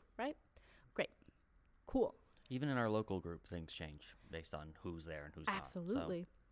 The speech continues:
Speaker 2: it's, it's, it all comes down to personal and the group that you were with's preference.
Speaker 1: Right. So, um,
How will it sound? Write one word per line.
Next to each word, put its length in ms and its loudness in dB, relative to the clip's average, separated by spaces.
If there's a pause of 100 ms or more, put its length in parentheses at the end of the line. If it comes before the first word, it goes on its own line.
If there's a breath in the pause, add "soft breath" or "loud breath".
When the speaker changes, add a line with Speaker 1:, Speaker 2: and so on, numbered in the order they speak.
(160)
Speaker 2:
it's, 180 -2
it's, 340 -6
it 120 0
all 80 4
comes 160 -2
down 120 2
to 60 -6
personal 560 -2 (400 soft breath)
and 340 -4 (160)
the 80 -2
group 280 -2
that 100 -2
you 100 -4
were 80 0
with's 500 -6 (280)
preference. 480 -10 (580)
Speaker 1:
Right. 140 -6 (260)
So, 320 6 (440 loud breath)
um, 320 6